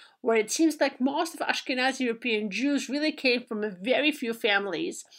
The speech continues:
because everybody else was killed. <laughs> So I, I think when we look at the text of the Torah, and the text of the Torah seems to be suggesting on the surface that there's this nice, pleasant relationship between Esav and Yaakov,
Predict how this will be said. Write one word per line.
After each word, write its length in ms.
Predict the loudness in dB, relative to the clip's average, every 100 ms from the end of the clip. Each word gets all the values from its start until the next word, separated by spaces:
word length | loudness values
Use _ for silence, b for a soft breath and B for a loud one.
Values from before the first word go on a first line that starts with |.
| B B B -8
because 680 | -6 4 10 10 10 2 -2
everybody 240 | 0 2 4
else 160 | 4
was 140 | 2 -2
killed. 480 | 0 4 4 4 -4
<laughs> 40 | -10 -12 B B B B
So 460 | 6 8 8 4 0 4
I, 300 | 4 4 -4 _ -6 0
I 100 | 0
think 380 | 2 0 2
when 180 | 2 2
we 180 | 2 2
look 440 | 2 2 2 0 2
at 260 | 4 4 4
the 340 | 2 2 -4 -8 _ -12
text 420 | -6 0 -2 0
of 160 | -2 -2
the 80 | -8
Torah, 460 | 0 2 6 4
and 100 | 2
the 60 | -2
text 300 | -2 -4 -2
of 80 | -6
the 80 | -6
Torah 320 | -2 0 0
seems 240 | 0 -4
to 120 | -2
be 140 | -2 -2
suggesting 760 | -4 -2 2 2 2 -4 -4 -8 B B B B _ -14 0
on 220 | 2 4
the 100 | 2
surface 480 | 0 4 4 2 -2
that 160 | 0
there's 160 | 0 -2
this 180 | -6 -8
nice, 540 | -2 2 4 2 0 -12 B B B -6
pleasant 400 | 4 4 6 4
relationship 480 | 4 2 2 -2 -4
between 240 | -4 -4 0
Esav 360 | 0 0 -2
and 100 | 0
Yaakov, 440 | 0 0 2 2